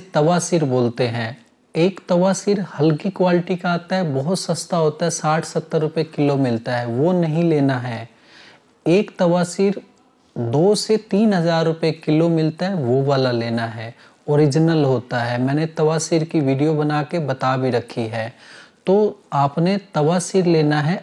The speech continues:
अस्सी ग्राम के करीब, जिसे बंसलोचन के नाम से भी जाना जाता है। मग पीपल लेनी है आपने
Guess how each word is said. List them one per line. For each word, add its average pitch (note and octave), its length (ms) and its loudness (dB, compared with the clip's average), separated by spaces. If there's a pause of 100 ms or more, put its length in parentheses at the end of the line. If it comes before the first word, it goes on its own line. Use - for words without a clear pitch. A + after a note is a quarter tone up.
अस्सी D#3+ 320 0
ग्राम C3 340 0
के A#2+ 140 -6
करीब, A#2 300 -4
जिसे C3+ 260 -4
बंसलोचन C#3 800 -2
के G3+ 180 -4
नाम B2 340 -2
से C#3 160 -4
भी C3 140 0
जाना A2+ 300 -4
जाता A2+ 360 -6
है। A2+ 280 -10 (1200)
मग F#3+ 380 2
पीपल G3+ 420 -2
लेनी F#3+ 300 2
है F#3 180 2
आपने F#3+ 320 -2